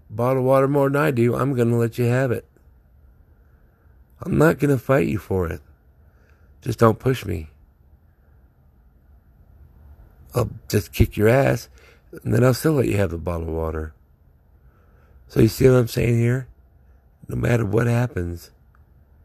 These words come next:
you're probably gonna get a bottle of water. Or just go to a drinking fountain and,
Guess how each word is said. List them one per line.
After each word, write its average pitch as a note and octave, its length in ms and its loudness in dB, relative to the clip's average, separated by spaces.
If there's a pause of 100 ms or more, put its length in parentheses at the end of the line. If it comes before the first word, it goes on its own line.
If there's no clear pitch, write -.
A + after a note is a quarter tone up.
(600)
you're - 200 -12
probably C#2 240 -2
gonna G2 220 2
get G2+ 220 0
a F#2+ 40 -2
bottle E2+ 320 -6
of E2 60 -6
water. E2 420 -6 (1000)
Or - 80 -10
just A#2+ 180 -2
go C#3 120 4
to B2 80 6
a A2+ 60 4
drinking A2+ 340 -4
fountain F#2+ 360 -4
and, F2+ 240 -6